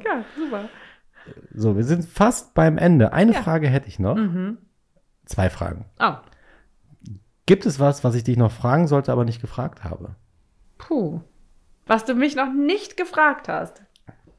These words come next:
Speaker 2: Ja, gibt's noch was, was du noch loswerden willst?
Speaker 1: Nee.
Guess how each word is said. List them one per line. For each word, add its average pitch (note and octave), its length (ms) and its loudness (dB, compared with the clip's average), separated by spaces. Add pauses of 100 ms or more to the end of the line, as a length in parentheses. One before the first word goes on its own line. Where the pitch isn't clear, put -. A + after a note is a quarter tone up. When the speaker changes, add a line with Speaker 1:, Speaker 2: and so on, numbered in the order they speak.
Speaker 2:
Ja, D3 100 -4
gibt's F3 280 -8
noch A#2 180 -6
was, A2 300 -10
was - 240 -12
du A2+ 80 -8
noch G#2+ 320 -6 (200)
loswerden A#2 640 2
willst? - 460 -10 (2500)
Speaker 1:
Nee. G#3+ 440 2